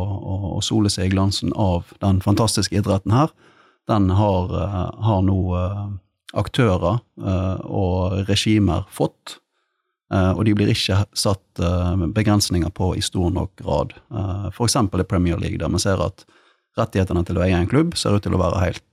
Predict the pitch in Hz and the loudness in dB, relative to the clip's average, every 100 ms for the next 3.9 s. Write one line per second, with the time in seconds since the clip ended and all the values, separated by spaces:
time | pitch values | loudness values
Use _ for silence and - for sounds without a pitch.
0 | - 131 87 85 87 85 95 101 104 98 | -6 -4 0 0 -2 -4 -4 -2 0 2
1 | 98 104 95 92 85 - 92 90 87 92 | 2 0 -2 -2 -2 -4 -4 -2 -2 -6
2 | - _ _ _ _ _ 104 95 92 95 | -10 _ _ _ _ _ -2 0 2 2
3 | 101 - 107 92 95 98 101 92 | 2 0 0 2 2 2 2 -2